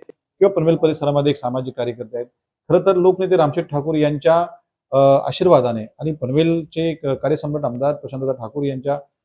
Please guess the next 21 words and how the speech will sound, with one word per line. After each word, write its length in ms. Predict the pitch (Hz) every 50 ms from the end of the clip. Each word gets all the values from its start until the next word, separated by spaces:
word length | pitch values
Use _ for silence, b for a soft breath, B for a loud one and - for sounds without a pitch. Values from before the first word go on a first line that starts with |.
| _ _ _
सहकार्यातून 800 | - - 143 160 170 170 180 170 175 175 170 175 180 185 185 185
त्यांचं 520 | _ _ _ _ - - 151 143 160 165
व्यक्तिमत्व 420 | 160 156 - 170 170 170 165 175
फुललं. 340 | - - 151 147 156 156 151 135
औरंगाबाद 460 | 139 151 160 165 165 165 165 170 165
ही 120 | 151 160
त्यांची 220 | 156 151 151 147 143
जन्मभूमी, 480 | 143 143 156 160 151 143 143 151 156
कर्मभूमी 560 | - - 143 139 147 156 147 143 139 147 147
असली, 400 | 143 131 - 143 139 131 131 _ _ _ _ _ _ -
परंतु 220 | 151 160 156 180 180
नवी 220 | 160 156 165 185
मुंबईमध्ये 540 | 185 196 190 190 202 196 196 202 185 202 202
किंवा 180 | 202 208 196 196
पनवेल 260 | 170 156 170 196 202
परिसर 340 | 196 202 185 185 185 190 180
ही 140 | 170 180 185
त्यांची 240 | 180 175 165 175 160
कर्मभूमी 440 | - 156 156 160 156 156 156 156
झाल्यानंतर 440 | 143 131 131 135 131 127 127 135 175 165
इथल्या 360 | 135 131 _ 160 165 175 185